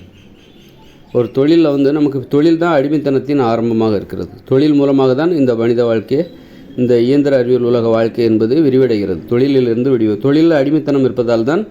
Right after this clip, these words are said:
வாழ்க்கையின் பிற பகுதிகளிலே அது வந்து அடிமைத்தனம் நிரம்பியதாக இருக்கிறது. இந்த இயந்திர அறிவியல் உலகில் அடிமைத்தனம் என்பது தவிர்க்க முடியாது. இது பிறர் சார்பு வாழ்க்கை முறை, தற்சார்பு வாழ்க்கை முறை கிடையாது. தற்சார்பு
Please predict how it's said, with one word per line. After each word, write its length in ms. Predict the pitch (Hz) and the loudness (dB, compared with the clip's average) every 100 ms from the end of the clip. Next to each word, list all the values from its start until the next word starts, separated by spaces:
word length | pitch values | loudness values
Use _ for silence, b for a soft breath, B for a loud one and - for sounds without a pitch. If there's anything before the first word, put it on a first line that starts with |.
| B B B B | B B B B
வாழ்க்கையின் 480 | 135 151 156 170 151 | -4 -2 0 -2 0
பிற 200 | 156 160 | 0 0
பகுதிகளிலே 500 | 156 151 143 143 185 | 0 0 0 2 2
அது 200 | 185 147 | 0 2
வந்து 220 | 135 147 | 2 2
அடிமைத்தனம் 520 | 147 127 139 131 131 | 0 0 -2 -2 0
நிரம்பியதாக 600 | 131 120 131 131 123 123 | 0 0 0 0 0 0
இருக்கிறது. 320 | 110 95 98 101 | -2 -4 -2 0
இந்த 140 | 117 | 0
இயந்திர 360 | 120 135 139 131 | 2 2 0 0
அறிவியல் 240 | 120 123 | 2 0
உலகில் 280 | 120 123 147 | 0 0 0
அடிமைத்தனம் 600 | 127 143 147 139 139 214 B B B B | 0 0 -2 -2 -2 -2 B B B B
என்பது 480 | 131 131 135 185 180 | -2 0 2 2 2
தவிர்க்க 320 | 131 135 139 | 0 0 0
முடியாது. 380 | 131 127 139 170 | 2 2 2 0
இது 180 | 147 | -2
பிறர் 340 | 135 156 185 185 | 0 0 0 0
சார்பு 280 | 180 165 156 | -2 0 0
வாழ்க்கை 300 | 131 127 123 | 0 0 -2
முறை, 240 | 110 110 | 0 -2
தற்சார்பு 500 | 110 135 135 185 170 | -2 -4 0 0 2
வாழ்க்கை 340 | 156 135 127 131 | 2 0 0 -2
முறை 160 | 120 | -2
கிடையாது. 260 | 110 98 95 | -2 -4 -4
தற்சார்பு 440 | 123 - 175 165 | -6 -2 -2 0